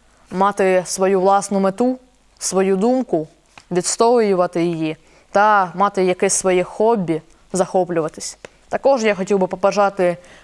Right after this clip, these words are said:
побільше читати літературу, твори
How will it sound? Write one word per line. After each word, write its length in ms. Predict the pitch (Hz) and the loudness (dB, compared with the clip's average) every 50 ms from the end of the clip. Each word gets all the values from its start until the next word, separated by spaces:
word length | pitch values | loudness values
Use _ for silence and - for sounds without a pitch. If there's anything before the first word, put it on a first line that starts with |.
| - | -4
побільше 640 | - 208 196 196 240 247 220 - - - 190 185 175 | -2 0 0 0 0 -2 -2 -2 0 2 2 2 2
читати 420 | - - - 208 196 196 196 190 | 0 -2 0 0 0 0 0 0
літературу, 800 | 185 190 180 - 196 196 196 196 - 247 254 254 240 202 175 165 - - - _ _ _ _ | -2 0 0 2 2 0 0 0 0 0 2 2 2 0 0 -2 -6 -12 -20 _ _ _ _
твори 460 | - 190 180 196 202 202 185 180 170 | -6 -2 0 0 2 2 0 0 -2